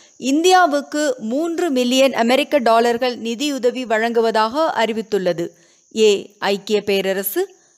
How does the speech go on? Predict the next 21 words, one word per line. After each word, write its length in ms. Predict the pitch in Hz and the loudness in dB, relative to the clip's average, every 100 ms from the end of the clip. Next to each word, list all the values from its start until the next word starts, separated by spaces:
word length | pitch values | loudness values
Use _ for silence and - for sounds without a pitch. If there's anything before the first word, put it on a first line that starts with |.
| _ 202 | _ -2
பி, 260 | 233 202 - | 0 0 -2
ஐக்கிய 440 | 226 226 226 233 | -2 -2 0 0
அமெரிக்க 380 | 196 202 202 208 | 0 0 -2 -2
நாடுகள். 480 | 202 190 185 240 370 _ _ _ - | 0 0 0 -2 -6 _ _ _ -10
சி, 300 | - 240 170 | -2 -2 -2
ஜெர்மனி. 600 | 165 208 196 190 214 339 - _ _ | 0 2 2 0 -4 -6 -10 _ _
டி, 380 | - 208 339 370 | -6 0 2 0
ஜப்பான். 600 | 185 202 185 - 180 180 - _ _ _ - | -2 -2 0 -2 -4 -4 -14 _ _ _ -8
விடை 580 | 220 254 285 262 285 _ - 202 | -2 2 2 0 -8 _ -12 -4
பி, 260 | 302 349 | -2 -2
ஐக்கிய 520 | - 220 226 240 269 | -4 -4 -4 -2 -2
அமெரிக்க 420 | 147 208 208 208 214 | -2 -2 -2 -2 -2
நாடுகள். 500 | 180 175 170 175 180 _ _ _ _ _ _ _ 269 | -2 -2 -2 -6 -8 _ _ _ _ _ _ _ 0
Partnership 580 | 277 - 466 427 381 359 | 0 0 -6 -6 -6 -4
for 240 | 339 320 - | -2 -2 -2
Affordable 560 | 240 - 311 311 302 320 | -6 -2 0 0 -4 -6
Healthcare 420 | 269 262 - 285 294 | -6 -6 -4 -4 -2
Access 460 | - 254 - 285 277 | -2 -4 -6 -12 -8
and 200 | 262 220 | -6 -2
Longevity 680 | 214 247 - 277 240 269 233 | -2 -2 -6 -8 -6 -2 -2
அப்படிங்கிறது 640 | 233 233 226 226 262 247 | -2 -2 0 2 2 2